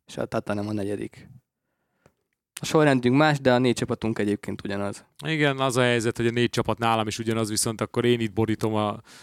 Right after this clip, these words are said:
Speaker 2: a sorrendet azzal, hogy én a City-t rakom bajnoknak. Szerintem megint Guardioláék nyernek, a Liverpool a második,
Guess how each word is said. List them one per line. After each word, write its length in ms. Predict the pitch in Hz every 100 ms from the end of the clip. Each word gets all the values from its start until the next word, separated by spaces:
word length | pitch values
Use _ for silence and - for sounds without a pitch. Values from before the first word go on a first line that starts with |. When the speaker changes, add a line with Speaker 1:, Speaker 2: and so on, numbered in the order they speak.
| -
Speaker 2:
a 100 | -
sorrendet 520 | 101 120 113 110 110 110
azzal, 340 | 110 101 104
hogy 120 | 104
én 100 | 104
a 60 | 98
City-t 300 | 101 98 90
rakom 280 | 90 - 92
bajnoknak. 560 | 92 92 95 117 131 _ - - - - _
Szerintem 460 | 101 92 104 98 98
megint 220 | 101 101
Guardioláék 760 | 110 107 117 117 120 123 120 -
nyernek, 500 | 123 123 127 - 127
a 200 | 113 117
Liverpool 480 | 143 123 120 - 117
a 40 |
második, 680 | 127 143 135 131 120 120 -